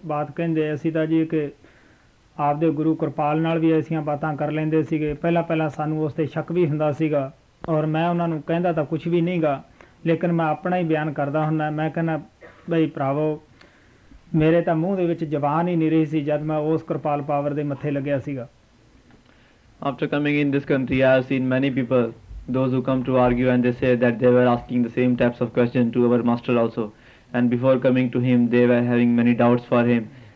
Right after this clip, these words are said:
Speaker 2: and they say things like that. I never say anything to them, but I just say them my own story and my own thing. I tell them that, "Brothers, when this poor man came to master, he didn't have any tongue through which he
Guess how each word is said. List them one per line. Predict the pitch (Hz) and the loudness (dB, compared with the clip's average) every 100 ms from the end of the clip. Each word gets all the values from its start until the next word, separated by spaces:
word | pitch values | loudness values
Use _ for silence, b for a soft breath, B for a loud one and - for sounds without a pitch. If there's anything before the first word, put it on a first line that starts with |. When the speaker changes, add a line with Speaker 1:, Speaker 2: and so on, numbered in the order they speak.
| - | -2
Speaker 2:
and | 120 120 | 0 2
they | 123 | 2
say | 127 123 | 2 2
things | 127 120 123 | 2 0 2
like | 117 113 | 0 2
that. | 110 104 b b b b - | -2 -4 b b b b -2
I | 135 | 0
never | 139 147 147 | 2 2 0
say | 147 | 0
anything | 139 139 135 123 | 0 0 -2 0
to | 123 | 2
them, | 127 120 | 2 4
but | 117 | 2
I | 123 120 | 2 2
just | 131 127 - - - _ _ - | 0 -2 -12 -20 -20 _ _ -2
say | 131 | 2
them | 127 123 | 2 4
my | 123 123 | 4 4
own | 127 123 | 4 2
story | 120 127 120 117 | 0 2 2 2
and | 117 117 | 0 2
my | |
own | 120 120 120 | 4 2 4
thing. | 123 107 - - | 2 0 -6 -6
I | 123 123 | -2 2
tell | 131 135 | 4 4
them | 127 107 b b b b - - | 2 0 b b b b -10 -2
that, | 127 113 | 0 0
"Brothers, | 131 131 131 127 - - - 135 | 2 4 4 2 -10 -20 -8 0
when | 127 127 | 2 4
this | 135 131 - | 2 0 -2
poor | 131 127 120 - - - | 2 2 0 -12 -14 -2
man | 123 123 123 | 0 0 0
came | 127 123 - b b b - | 2 0 -2 b b b -4
to | 127 127 | 2 2
master, | 127 - 127 117 - - | 2 0 0 0 -6 -4
he | 127 | -2
didn't | 120 139 131 | 2 0 2
have | 131 127 | 2 4
any | 123 123 139 | 4 2 2
tongue | 131 117 b b b b _ _ - | 2 0 b b b b _ _ -4
through | 131 | 0
which | 127 123 | 2 0
he | 131 | -2